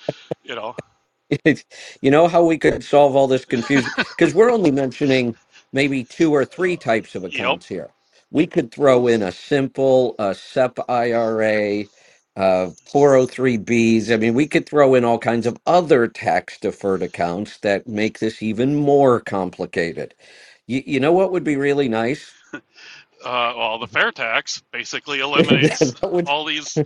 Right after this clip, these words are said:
Speaker 2: <laughs>
Speaker 1: stupid government programs that are, uh,
Speaker 2: That
Speaker 1: revolved around the tax code.
Speaker 2: that, let's think about this. Two of the big thing, I just posted about this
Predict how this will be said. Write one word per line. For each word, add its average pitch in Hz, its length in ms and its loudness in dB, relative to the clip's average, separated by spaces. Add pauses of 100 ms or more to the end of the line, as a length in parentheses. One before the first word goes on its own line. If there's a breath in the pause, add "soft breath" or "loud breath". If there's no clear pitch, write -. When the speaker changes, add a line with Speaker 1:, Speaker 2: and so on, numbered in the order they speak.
(120)
Speaker 2:
<laughs> 143 120 -2
Speaker 1:
stupid 160 520 -8
government 151 460 -8
programs 151 580 -6
that 127 120 -8
are, 131 160 -8 (100)
uh, 147 60 -12 (260)
Speaker 2:
That 143 180 2
Speaker 1:
revolved 139 340 -8
around 156 240 -4
the 170 60 -12
tax 233 280 -6
code. 120 340 -12 (220)
Speaker 2:
that, - 180 0 (760)
let's 196 260 -2
think 185 260 -4
about 127 340 -2
this. - 400 -12
Two 180 300 2
of 185 80 -4
the 180 80 -2
big 143 360 -4
thing, 143 300 2
I 113 120 4
just 127 480 0
posted 135 440 2
about 120 260 4
this 107 180 -2